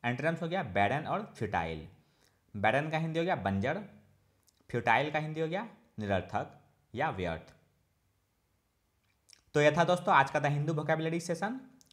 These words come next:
जो आपके किसी भी कॉम्पिटिटिव एग्जाम के लिए उपयोगी साबित हो सकते हैं। अगर आप चैनल पर नए हैं दोस्तों, तो हमारे चैनल हेवंस क्लासेज को सब्सक्राइब करें,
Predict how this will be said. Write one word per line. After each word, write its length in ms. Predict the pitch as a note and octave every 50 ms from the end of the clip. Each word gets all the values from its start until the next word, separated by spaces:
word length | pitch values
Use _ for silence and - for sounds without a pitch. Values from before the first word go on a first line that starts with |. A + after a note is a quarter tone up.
| _ _ _ -
जो 100 | G#2+ A#2+
आपके 220 | A#2+ B2 - D#3
किसी 260 | C#3 - C#3+ C#3+ D#3 D3+
भी 100 | D#3+ D#3
कॉम्पिटिटिव 480 | - D3+ C#3+ C#3 C#3 C#3+ D#3 D3+ -
एग्जाम 320 | - C3+ C3+ C#3 D3 C#3+ D3
के 80 | D3+
लिए 400 | C#3+ D3 D3+ D#3 E3 - - - _ _ _ _ _
उपयोगी 340 | C3+ A#2 B2+ B2+ C3 C#3+ D3
साबित 340 | C#3+ C#3+ C#3 D3 D3+ D3 -
हो 60 | D#3+
सकते 280 | D#3 D#3+ D3+ C#3+ - E3
हैं। 320 | E3+ G3 A3 - - - _ _ _ _ _ _ _ _ _ -
अगर 180 | B2+ A2+ B2+ C#3+
आप 100 | D3 C#3+
चैनल 280 | - C#3 C#3 D3 D3
पर 80 | D3 C#3
नए 200 | B2 B2 B2+ C#3+
हैं 140 | D3 D3+ D3
दोस्तों, 380 | D3+ D3+ D3+ - E3+ F#3 A3 G3+ - - - _
तो 60 | -
हमारे 300 | A#2 A#2 A#2 A#2 B2 C#3
चैनल 320 | C#3+ D3 D3 D3+ E3+ G#3+ - - - - _ _ _ -
हेवंस 200 | A#2+ B2+ C#3 C#3
क्लासेज 300 | - C#3 B2 - D3+ C#3+
को 80 | - C3
सब्सक्राइब 520 | B2 A#2+ - - - A#2 A2 C3 C#3+ D3 -
करें, 280 | D3 D#3+ F#3+ G#3+ -